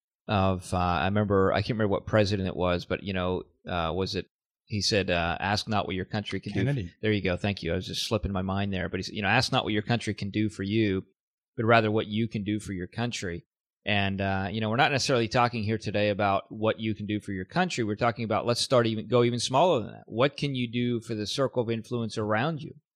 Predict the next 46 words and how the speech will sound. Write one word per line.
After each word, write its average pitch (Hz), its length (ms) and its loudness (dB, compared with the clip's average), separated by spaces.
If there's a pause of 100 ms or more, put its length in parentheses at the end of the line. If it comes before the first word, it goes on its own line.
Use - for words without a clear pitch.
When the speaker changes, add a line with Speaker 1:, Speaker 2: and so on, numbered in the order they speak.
Speaker 2:
Mm-hmm. 107 240 -4 (160)
Speaker 1:
Uh, 104 220 -2
you 110 140 -6
know, 113 80 -4
what 104 180 -2
does 117 140 -6
that 120 200 0
look 123 280 -2
like? 95 240 -4
Where 117 160 0
you 135 220 0
are 123 140 4
presently 117 600 -2
right 104 260 -4
now, 135 260 -2
and, 123 120 -4
and 135 100 -8
taking, 214 380 -2 (240)
taking 202 320 0
the 160 80 -2
mindset 139 580 0
of 107 80 -6
how 160 280 -4
can 190 200 -12
you 151 220 -6
add 127 340 -6
value, 120 560 0
not 156 220 -4
just - 220 -4
how 165 180 0
can 147 180 -10
you 139 100 -6
make 120 240 -4
money 110 360 -2
or 104 100 -4
how 139 200 2
can 143 180 -4
you 123 260 0 (380)
get 139 140 2
ahead 123 260 0
in 120 100 -2
life 107 380 -2
or 101 40 -10
how 131 200 -2
can 127 180 -6
you 117 320 -6